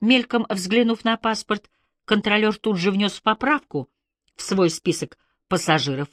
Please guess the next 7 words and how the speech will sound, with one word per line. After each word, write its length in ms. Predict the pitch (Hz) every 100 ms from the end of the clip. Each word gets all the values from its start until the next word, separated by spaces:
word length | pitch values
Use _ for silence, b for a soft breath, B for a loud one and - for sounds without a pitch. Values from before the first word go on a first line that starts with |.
| -
исправил 580 | 190 - - 214 175 123
фамилию 500 | 139 131 131 123 120
на 80 | 123
билете 520 | 120 110 127 - 214
и 60 | -
принес 360 | 160 180 175
извинения 640 | 196 185 226 302 202 123